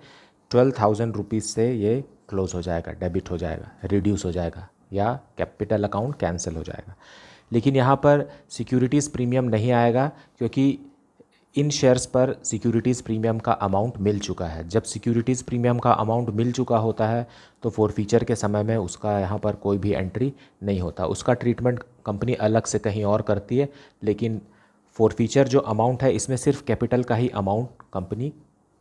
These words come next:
सीज करती है। So बाकी जो बच गया, ये कितना हो गया, थ्री थाउजेंड सिक्स हंड्रेड माइनस कर देंगे ट्वेल्व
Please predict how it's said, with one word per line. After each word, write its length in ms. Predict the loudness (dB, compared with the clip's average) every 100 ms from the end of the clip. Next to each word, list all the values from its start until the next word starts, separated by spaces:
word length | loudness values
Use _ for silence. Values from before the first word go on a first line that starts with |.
| -8
सीज 280 | -4 -4
करती 360 | -4 -4 -6 -12
है। 160 | -14 -16 _ _ -4
So 360 | 4 4 4 -2 -18 _ _ _ _ _ _ _ _ _ _
बाकी 260 | 4 4 4
जो 140 | 4
बच 220 | 6 4 4
गया, 120 | 2
ये 180 | 2 0
कितना 260 | -2 -2
हो 120 | 0
गया, 100 | 0
थ्री 220 | -2 -2 -2
थाउजेंड 340 | 0 0 0
सिक्स 300 | -2 -2 -2
हंड्रेड 260 | 0 -2 -2 -4
माइनस 320 | -2 -2 -2
कर 140 | -2
देंगे 260 | -2 -2 -2
ट्वेल्व 420 | -2 0 2 0